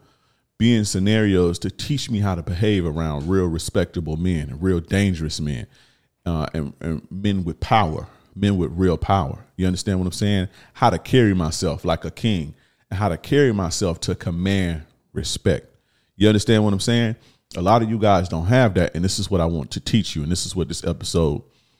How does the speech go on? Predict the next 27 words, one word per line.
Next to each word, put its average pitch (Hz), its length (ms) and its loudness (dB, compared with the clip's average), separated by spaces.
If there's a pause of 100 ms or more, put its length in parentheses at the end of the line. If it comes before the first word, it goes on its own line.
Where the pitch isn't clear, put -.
(280)
is 90 100 -4
about 78 420 -2
today, 80 420 0
how 90 260 -2
to 85 180 -6
get 92 500 0 (400)
and 87 200 -2
maintain 95 560 0
the 82 80 -4
respect - 560 -2
of 76 120 -4
men, 87 480 0
respectable 85 680 0
men, 78 260 -4
not 92 340 -4
bitch-ass 90 520 2
dudes, 101 340 0
but - 180 -4
respectable 82 720 -2
men. 87 380 2 (480)
You 113 140 2
know, 90 280 0 (920)
you 110 140 6
ever 110 120 4
see 120 180 2
these 107 180 4
guys 107 640 4